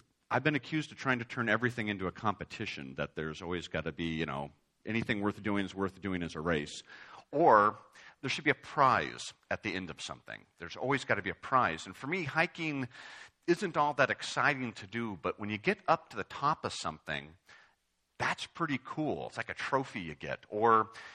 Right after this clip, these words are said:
if you find a lake out in the middle of nowhere that you have to get a long ways into, that's kind of worth it. It's like the star that you get for pushing yourself on a hike. And it's, um, Glacier National Park's kind of uniquely American kind of thing. It's a national park that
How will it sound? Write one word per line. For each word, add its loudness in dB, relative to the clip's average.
if -6
you -4
find 4
a 2
lake 0
out 0
in -12
the -6
middle 2
of 0
nowhere -2
that -4
you -6
have -2
to -6
get -4
a -2
long -2
ways -4
into, -10
that's 0
kind 2
of 2
worth -2
it. -8
It's -12
like 0
the -8
star 4
that -10
you -14
get -8
for -8
pushing -4
yourself -4
on -2
a -8
hike. -8
And -4
it's, -6
um, 2
Glacier 0
National -4
Park's 4
kind 0
of -4
uniquely -2
American 0
kind -6
of -2
thing. -4
It's -10
a -8
national -4
park 0
that -2